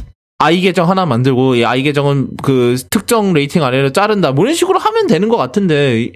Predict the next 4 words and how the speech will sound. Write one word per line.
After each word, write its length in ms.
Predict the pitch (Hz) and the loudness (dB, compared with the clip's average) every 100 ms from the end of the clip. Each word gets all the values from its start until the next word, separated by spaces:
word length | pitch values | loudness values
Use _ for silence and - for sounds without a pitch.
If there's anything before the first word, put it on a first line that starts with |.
| - - - | -18 -20 -4
그러니까 320 | 175 226 208 190 - - - - - _ _ - | -2 0 0 -2 -14 -12 -12 -14 -18 _ _ 0
그 180 | 202 175 | 0 2
이미지의 640 | 160 240 320 294 269 254 | 2 4 2 2 0 0
문제겠죠, 680 | 156 135 196 165 - 107 | 2 2 0 -2 -2 -2